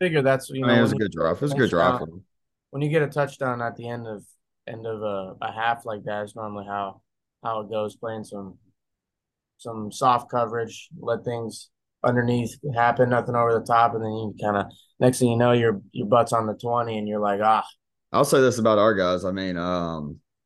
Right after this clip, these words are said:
Speaker 2: uh, I thought we did a phenomenal job in the fourth quarter. You know, they, they had the ball, uh, that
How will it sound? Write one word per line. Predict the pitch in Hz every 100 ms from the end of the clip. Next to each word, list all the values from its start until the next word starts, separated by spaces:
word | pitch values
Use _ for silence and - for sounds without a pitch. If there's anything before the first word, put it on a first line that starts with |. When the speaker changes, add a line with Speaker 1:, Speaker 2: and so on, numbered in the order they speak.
| _
Speaker 2:
uh, | - 95 87
I | 92
thought | 107 92
we | 98 104
did | 101
a | 95
phenomenal | 90 87 95 101 98 90
job | 85 92 90
in | 85
the |
fourth | 80 - 95 90
quarter. | - 87 90 95 98 -
You | 95
know, | 95 90
they, | 92 90
they | - 87 92
had | 90
the | 85
ball, | 76 90 87 87 -
uh, | - 85 85 80
that | 73 90